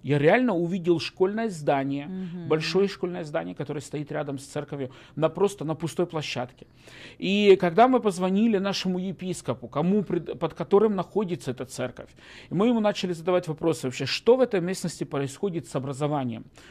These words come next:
Speaker 1: Он нам сказал, в радиусе десяти километров нету ни одной школы. Около тысячи детей школьного возраста
Speaker 2: Мгм.
Speaker 1: находится без какого-либо шанса вообще на образование.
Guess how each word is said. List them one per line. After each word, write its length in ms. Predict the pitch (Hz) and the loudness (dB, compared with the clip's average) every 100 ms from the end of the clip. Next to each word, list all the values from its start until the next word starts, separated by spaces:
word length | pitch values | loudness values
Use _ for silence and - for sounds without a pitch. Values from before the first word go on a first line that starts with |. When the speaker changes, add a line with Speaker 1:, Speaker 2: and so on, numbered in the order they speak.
| - | -4
Speaker 1:
Он 140 | 160 | 0
нам 100 | 175 160 | 2 0
сказал, 380 | - 160 151 | -4 0 2
в 140 | 123 127 | 2 -2
радиусе 520 | 156 196 185 190 139 | 2 2 0 -8 -10
десяти 440 | 131 135 135 131 | -12 -10 -10 -8
километров 640 | 147 175 170 139 127 - - - - | -2 0 0 -2 -6 -12 -18 -20 -8
нету 320 | 139 143 139 | -2 -2 0
ни 220 | 135 143 151 | -2 0 -2
одной 280 | 147 156 | -2 -6
школы. 420 | 135 - 123 117 - _ _ _ _ - - - - - | -6 -8 -8 -8 -14 _ _ _ _ -20 -20 -20 -2 8
Около 420 | 214 247 233 233 | 8 10 6 6
тысячи 560 | - 226 220 240 - 208 | 0 -2 -2 -6 -8 -6
детей 460 | 240 - 208 180 | -6 -2 0 2
школьного 640 | - - 175 190 190 165 151 | 0 0 4 4 4 0 0
возраста 800 | 143 185 156 135 123 - 101 - _ - | 2 4 6 4 -4 -8 -12 -14 _ 0
Speaker 2:
Мгм. 80 | |
Speaker 1:
находится 600 | 156 160 202 185 170 - | 2 2 0 0 -2 -2
без 560 | 139 131 131 185 226 - | -4 -4 -4 0 0 0
какого-либо 960 | - 143 - 202 180 170 160 175 147 | -8 -6 4 4 6 2 2 0 0
шанса 680 | 135 - 170 185 165 - 120 - - - | -2 -2 0 0 -4 -8 -12 -14 -16 2
вообще 540 | 139 147 - - 175 | 4 4 0 2 2
на 100 | 147 | 2
образование. 760 | 127 127 123 120 110 113 110 | -2 -4 -4 -4 -4 -8 -14